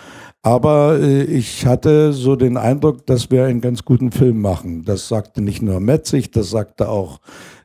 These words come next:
der Doktor Karl, der der Leiter von Roter Kreis war. Äh, und, äh, ich bin, hab mein erstes Engagement in Zittau angetreten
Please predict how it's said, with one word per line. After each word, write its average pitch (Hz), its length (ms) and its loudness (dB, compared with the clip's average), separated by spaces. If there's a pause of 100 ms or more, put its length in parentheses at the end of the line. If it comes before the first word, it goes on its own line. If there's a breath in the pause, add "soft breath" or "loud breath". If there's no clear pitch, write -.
(100)
der 104 180 0
Doktor 98 520 -2
Karl, 147 640 2
der 117 240 -2
der 101 320 0
Leiter 127 560 0
von 113 320 -2
Roter 107 340 0
Kreis 127 540 0
war. 147 460 2 (600 loud breath)
Äh, 117 500 4 (280)
und, 151 440 0 (200)
äh, 147 420 2 (120)
ich - 280 0
bin, 143 400 2
hab 131 180 0
mein 120 220 2
erstes 123 440 0
Engagement 117 600 2
in 120 140 2
Zittau 143 420 2
angetreten 147 840 0